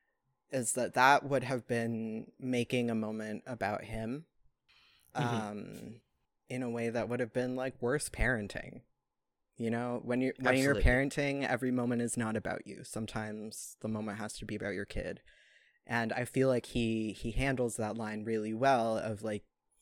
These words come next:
Speaker 1: you know, saying just enough that Elio is not gonna be like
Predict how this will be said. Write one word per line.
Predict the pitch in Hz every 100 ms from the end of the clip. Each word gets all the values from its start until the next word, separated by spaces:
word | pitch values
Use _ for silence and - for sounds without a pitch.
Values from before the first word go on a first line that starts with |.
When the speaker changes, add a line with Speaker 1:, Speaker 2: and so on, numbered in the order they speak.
| _ _ _ -
Speaker 1:
you | 123
know, | 113 107 107
saying | - 139 131 127 127
just | 120 135 -
enough | 135 131 123 120 - - - _ _ _ _ _
that | 117 123 117 113 - -
Elio | 123 120 117 113
is | 110
not | 117 110
gonna | 123 113
be | 117
like | 120 117 117 -